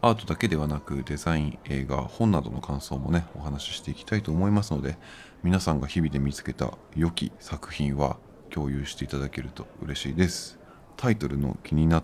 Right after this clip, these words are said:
たところから、順不動で聞いていただいて構いません。どうぞよろしくお願いします。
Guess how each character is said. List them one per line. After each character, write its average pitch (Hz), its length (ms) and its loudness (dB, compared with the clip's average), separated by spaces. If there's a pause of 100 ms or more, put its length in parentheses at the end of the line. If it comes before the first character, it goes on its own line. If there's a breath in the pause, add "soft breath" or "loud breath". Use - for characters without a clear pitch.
(120)
た - 80 -8
と - 140 -6
こ 87 140 0
ろ 90 80 2
か 76 160 0
ら、 71 240 0 (200)
順 92 200 6
不 85 160 0
動 80 160 6
で 80 260 4
聞 78 160 -2
い - 20 0
て 78 120 -2
い 76 60 0
た - 100 -10
だ 76 80 2
い 71 60 -2
て - 360 -4
構 90 220 6
い 92 40 8
ま 92 100 8
せ 90 100 6
ん。 76 100 4 (380)
ど 82 80 -2
う 78 40 0
ぞ 78 80 0
よ 76 80 2
ろ 76 80 0
し - 60 -6
く 78 80 0
お - 20 2
願 80 140 4
い - 20 2
し 82 100 -2
ま 87 120 6
す。 - 420 -8